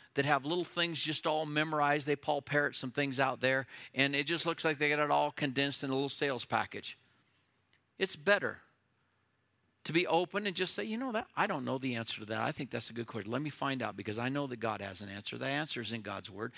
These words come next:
And you go, and when you come back with the answer from God's word, you'll never need that again because it'll be yours. You'll have that answer. You'll have that portion of Scripture. And next time somebody asks that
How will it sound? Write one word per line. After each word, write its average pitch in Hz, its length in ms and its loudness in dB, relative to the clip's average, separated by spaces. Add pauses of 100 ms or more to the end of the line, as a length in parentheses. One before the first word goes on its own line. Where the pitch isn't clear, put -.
(180)
And 110 140 0
you 175 140 0
go, 147 320 2 (260)
and 110 80 -2
when 127 120 0
you 165 60 0
come 170 180 -4
back 160 440 2 (260)
with 135 220 2
the 165 160 0
answer 156 260 -2
from 147 220 -4
God's 143 300 2
word, 117 260 -4 (220)
you'll 117 160 0
never 135 420 2
need 135 480 -2 (1600)
that 120 180 4
again 127 340 -4
because 117 260 -2
it'll 127 120 -2
be 127 100 -2
yours. - 440 -4 (180)
You'll 143 140 6
have 139 220 4
that 139 140 0
answer. 147 300 0
You'll 156 160 -2
have 104 240 -6
that 113 240 -4
portion 117 320 -4
of 117 80 -6
Scripture. 226 500 -2 (480)
And 110 80 -2
next 127 200 2
time 139 200 2
somebody 151 420 0
asks 143 260 4
that 160 240 2